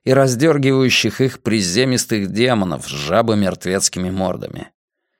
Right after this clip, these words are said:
Смотрел на людей, вплетенных в огромную лиру, на гигантскую куполоподобную волынку, что выглядела как вырванный из тела кровавый орган,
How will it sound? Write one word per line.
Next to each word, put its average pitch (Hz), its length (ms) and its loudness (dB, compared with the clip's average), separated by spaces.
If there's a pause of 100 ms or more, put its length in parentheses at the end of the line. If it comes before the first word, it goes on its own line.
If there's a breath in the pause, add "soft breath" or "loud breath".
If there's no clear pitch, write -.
(220)
Смотрел 107 540 2
на 151 120 6
людей, 131 520 4
вплетенных 120 760 0
в 110 80 2
огромную 123 680 2
лиру, 110 520 0 (200)
на 80 280 -6
гигантскую 139 760 2
куполоподобную 123 1080 0
волынку, 107 840 0 (260 soft breath)
что - 260 -2
выглядела 120 500 2
как 107 240 -2
вырванный 113 480 2
из 98 140 0
тела 113 280 2
кровавый 101 680 2
орган, 95 520 -2